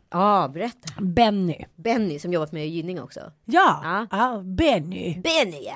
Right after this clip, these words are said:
Speaker 2: Ja.
Speaker 1: Rosenqvist, eller vad han heter.
Speaker 2: Rosenqvist, ja. Och då tänkte jag lite på dig och så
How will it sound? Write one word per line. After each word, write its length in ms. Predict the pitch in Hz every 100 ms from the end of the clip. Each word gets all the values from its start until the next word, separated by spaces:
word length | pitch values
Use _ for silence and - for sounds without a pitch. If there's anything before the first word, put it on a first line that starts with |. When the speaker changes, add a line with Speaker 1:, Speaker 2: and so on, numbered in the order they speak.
| -
Speaker 2:
Ja. 140 | 208 233 269
Speaker 1:
Rosenqvist, 560 | 254 - - - -
eller 100 | -
vad 100 | -
han 80 | 226
heter. 100 | 294
Speaker 2:
Rosenqvist, 440 | 370 208 - - -
ja. 260 | 220 262 - - - _
Och 160 | - 233
då 220 | 269 285
tänkte 420 | 285 285 240 -
jag 100 | 220
lite 220 | 208 185 175
på 80 |
dig 540 | 180 226 294 311 285 254
och 140 | 240
så 240 | - 247